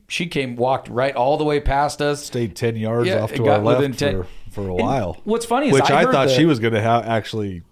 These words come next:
Speaker 1: Bust
Speaker 2: make
Speaker 1: us and
Speaker 2: it. Well, I thought
Speaker 1: or
Speaker 2: it
Speaker 1: I
Speaker 2: was gonna
Speaker 1: thought
Speaker 2: be
Speaker 1: she was
Speaker 2: just,
Speaker 1: gonna
Speaker 2: oh, I
Speaker 1: make it,
Speaker 2: thought she was
Speaker 1: right,
Speaker 2: gonna
Speaker 1: yeah.
Speaker 2: make 'em come in just hot as crazy 'cause it was kinda like almost two different hens that in, in a tom that we
Speaker 1: Yeah.
Speaker 2: were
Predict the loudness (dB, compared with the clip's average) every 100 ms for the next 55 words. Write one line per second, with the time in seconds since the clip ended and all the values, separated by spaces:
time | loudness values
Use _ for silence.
0 | _ -6 -4 0 2 2 0 -4 -2 2
1 | 4 4 2 4 2 2 0 0 0 0
2 | 2 4 4 2 2 2 2 2 2 0
3 | 0 -2 -4 -4 -2 -2 -2 -4 -4 -2
4 | -2 -2 -6 -2 0 0 -2 -4 -4 -4
5 | -4 -2 -2 -2 -4 -4 -6 -8 -6 -4
6 | -2 -4 -4 -2 -2 -2 -6 -8 -8 -8
7 | -6 -6 -6 -8 -4 -4 -4 -6 -8 -6
8 | -4 -6